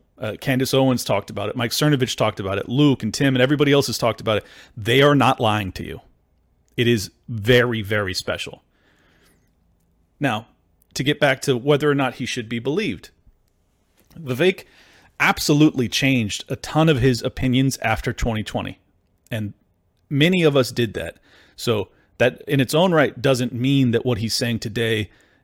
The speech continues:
is a lie or scripted or molded to what people want to hear.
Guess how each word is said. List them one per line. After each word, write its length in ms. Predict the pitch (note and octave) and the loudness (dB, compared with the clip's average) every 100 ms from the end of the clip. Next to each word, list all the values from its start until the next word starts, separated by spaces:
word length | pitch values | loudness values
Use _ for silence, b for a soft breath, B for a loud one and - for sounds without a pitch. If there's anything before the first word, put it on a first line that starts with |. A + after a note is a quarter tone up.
| _ - | _ -8
is 380 | A#2 A2 G#2 - | -4 -2 -4 -4
a 80 | C3+ | -2
lie 420 | A#2+ A2 G#2+ A2 A2 | 2 2 2 2 0
or 160 | A#2 A2+ | -4 -4
scripted 640 | - - G#2+ - A2 G#2 | -4 -2 -4 -2 -4 -4
or 360 | C3 A2+ G#2+ G2+ | -2 -2 -2 -4
molded 600 | C3 C3 B2+ A#2+ A2 A#2+ _ | -2 2 4 2 -2 -4 _
to 140 | - B2+ | -6 -2
what 200 | A#2 - | -2 -2
people 280 | B2 A2 G#2 | -6 -4 -6
want 160 | A2 | -6
to 40 | G#2+ | -6
hear. 440 | G#3+ E3 D#2 | -4 -4 -4